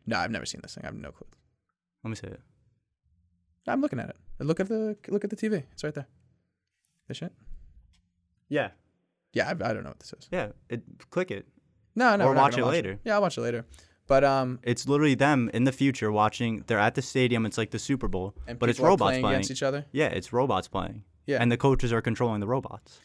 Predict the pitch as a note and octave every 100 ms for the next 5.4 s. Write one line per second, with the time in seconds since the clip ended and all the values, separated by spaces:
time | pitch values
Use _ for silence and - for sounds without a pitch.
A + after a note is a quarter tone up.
0 | _ _ _ - E3 F#3 F#3+ G#3 G3+ F#3+
1 | D#3 - A2+ C3 D3 - C#3+ C3+ A#2+ A#2+
2 | - C3 D3 D3+ D3 D3 D3 - D3 C#3+
3 | D3 D3+ D3+ - _ _ _ _ _ _
4 | C#3 C#3 B2+ B2 C3 - E3 F3 F3 E3+
5 | F3+ F3+ F#3+